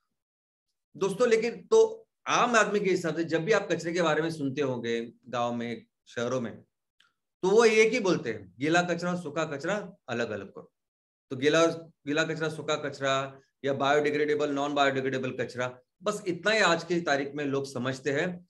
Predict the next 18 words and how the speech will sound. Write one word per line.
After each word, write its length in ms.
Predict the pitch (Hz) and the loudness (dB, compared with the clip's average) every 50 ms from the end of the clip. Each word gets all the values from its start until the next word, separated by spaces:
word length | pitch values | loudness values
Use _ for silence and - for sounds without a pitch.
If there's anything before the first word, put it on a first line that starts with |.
| _ - | _ -6
और 120 | 135 127 | -6 -6
उसको 180 | 120 - - 143 | -6 -6 -8 -10
segregate 460 | 110 117 113 107 101 - 104 - - | -8 -8 -8 -8 -8 -10 -12 -14 -14
करते 240 | - 92 90 - 101 | -18 -20 -20 -20 -20
हैं। 80 | - _ _ _ _ _ _ _ _ _ _ _ _ _ _ _ _ _ _ _ _ _ _ _ _ _ _ _ _ _ - | -20 _ _ _ _ _ _ _ _ _ _ _ _ _ _ _ _ _ _ _ _ _ _ _ _ _ _ _ _ _ -2
तो 40 | 208 | 2
ये 100 | 226 226 | 2 2
solid 360 | 190 170 170 160 185 214 208 | 2 4 4 4 6 6 4
waste 320 | 185 185 185 139 - - - | 4 4 4 2 2 -2 -10
किस, 480 | - _ _ _ _ _ - 165 160 160 | -18 _ _ _ _ _ -4 -4 -4 -2
कैसे 280 | 165 175 165 170 196 196 | -2 -2 0 0 0 0
तैयार 280 | - 160 151 147 139 | 2 4 4 4 4
होता 220 | 127 117 - 113 104 | 2 -2 -4 -6 -6
है, 120 | 110 110 | -8 -8
कितना 280 | - - 147 147 190 180 | -12 -10 -6 -4 -4 -4
तैयार 280 | 175 151 139 135 131 | -2 -2 -2 0 -2
होता 200 | 120 113 113 113 | -2 -4 -8 -10
है? 60 | 107 | -12